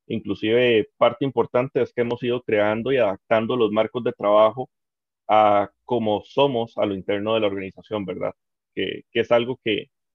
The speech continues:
que también el tema de agilidad nos da esa libertad de poder, eh, crear y, y modificar ciertas metodologías, ciertos ma-, marcos de trabajo y adaptarlos a lo que estamos necesitando.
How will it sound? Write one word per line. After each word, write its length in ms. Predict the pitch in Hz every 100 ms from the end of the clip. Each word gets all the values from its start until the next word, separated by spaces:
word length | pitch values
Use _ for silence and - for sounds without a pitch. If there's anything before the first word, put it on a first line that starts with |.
| _
que 80 | 117
también 300 | 107 104 113
el 200 | 123 110
tema 260 | - 117 123
de 40 | 120
agilidad 460 | 113 104 101 104
nos 220 | 113 110 92
da 120 | 110
esa 160 | 110
libertad 520 | 120 113 95 - 113 113
de 100 | 107
poder, 680 | - 98 98 101 107 110 104 -
eh, 380 | 98 95 92 - _ _ _
crear 500 | 110 107 110 123 123 _ _ _ _ _ _ _
y, 800 | 110 107 104 98 95 92 90 85 _ -
y 100 | 120
modificar 760 | 107 104 101 98 120 127 104 - _ _
ciertas 340 | 110 107 - 120
metodologías, 760 | 117 104 101 98 135 131 104
ciertos 300 | - 104 113
ma-, 180 | 113 113 -
marcos 320 | 110 110 117
de 80 | 117
trabajo 360 | 120 117 113 139
y 80 |
adaptarlos 760 | 135 107 - 131 135 104 110 - _ _ _ _ _
a 120 | - 110
lo 120 | 107
que 60 | 92
estamos 280 | 104 107
necesitando. 720 | 120 107 95 101 117 107 92